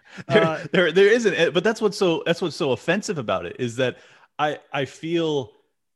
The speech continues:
Speaker 1: I feel on the defensive and on guard to these accusations of racism when I've never, I've never treated someone of a different race any differently in my
Speaker 2: No.
Speaker 1: day-to-day life. Like, I,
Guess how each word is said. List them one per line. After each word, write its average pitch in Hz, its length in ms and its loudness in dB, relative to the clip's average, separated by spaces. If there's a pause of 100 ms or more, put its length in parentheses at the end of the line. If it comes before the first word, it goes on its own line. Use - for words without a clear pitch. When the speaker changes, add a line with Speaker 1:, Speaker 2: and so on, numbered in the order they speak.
(140)
Speaker 1:
I 151 200 0
feel 180 240 -2
on 143 180 -2
the 135 80 -4
defensive 135 640 -6
and 117 140 -4
on 117 220 -6
guard 127 460 -4
to 131 100 -14
these 113 200 -12
accusations 120 680 -10
of 95 100 -16
racism 110 480 -10
when 101 200 -10 (420)
I've 151 180 -4
never, 160 460 -4
I've 160 200 -2
never 180 520 0
treated 165 560 -4 (140)
someone 165 300 -2
of 147 140 -2
a 143 40 -6
different 139 300 -6
race 139 280 -4
any 143 180 -4
differently 139 560 -4
in 123 100 -4
my 123 140 -2
Speaker 2:
No. 120 60 -6
Speaker 1:
day-to-day 123 380 -4
life. 156 280 -2
Like, 120 220 -6 (160)
I, - 140 -2